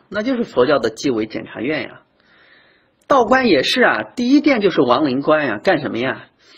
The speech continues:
你看拿那个法器，专门是惩恶扬善的。像你这么一说，好，他们都不该惩恶了，也不该扬善了。像那些神士也都变得傻傻的。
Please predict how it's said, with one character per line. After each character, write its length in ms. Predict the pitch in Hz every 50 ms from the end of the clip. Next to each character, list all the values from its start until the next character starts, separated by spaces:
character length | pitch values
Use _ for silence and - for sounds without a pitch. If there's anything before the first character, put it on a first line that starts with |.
| - - - _ _ _ _ _ _ _ _
你 120 | 135 139
看 220 | 139 196 220 202
拿 180 | 170 151 - 180
那 80 | 190 196
个 100 | 180 170
法 280 | - - 139 110 120
器， 280 | 117 - - 240 143 - - _ _ _ _ _ - - - - - - - _ _ _ _ _ _ _
专 260 | - 277 294 285 269
门 180 | 247 233 254 262
是 340 | - - 220 - - - _ _ _ _ _ _ _
惩 440 | - - - - 160 135 127 139 196
恶 160 | 262 262 185
扬 260 | 143 127 127 127 156
善 320 | - - - 277 262 214
的。 280 | 156 120 - - - - _ _ _ _ _ _ _ _ _ _ _ _
像 320 | - - - 294 254 214
你 100 | 170 147
这 120 | 147 190
么 120 | 165 147 143
一 140 | 135 135 127
说， 320 | - - 135 131 127 - - - - _ _
好， 240 | - - - 117 123
他 220 | - - - 180
们 140 | 175 180 175
都 120 | - 180
不 120 | 165 175 147
该 180 | - 151 139
惩 240 | - - - - 113
恶 220 | 104 113 113 95
了， 200 | 71 - - - _ _ _ _ _ _ _ _ _ _ _ _ _ _ _ _
也 140 | 127 131 135
不 120 | - 170
该 100 | 165 170
扬 280 | 160 147 135 117 123 139
善 260 | - - 139 113 104
了。 180 | - - - _ _ _ _ _ _ _ _ _
像 240 | - - 170 160 156
那 120 | 165 156
些 160 | 143 156 143
神 280 | 139 - - - 117 135
士 220 | 139 - - 151
也 140 | 120 113 107
都 160 | 101 127 123
变 180 | 120 - 156 -
得 80 | 117 120
傻 240 | - - 113 110
傻 220 | 120 - - - -
的。 180 | - - -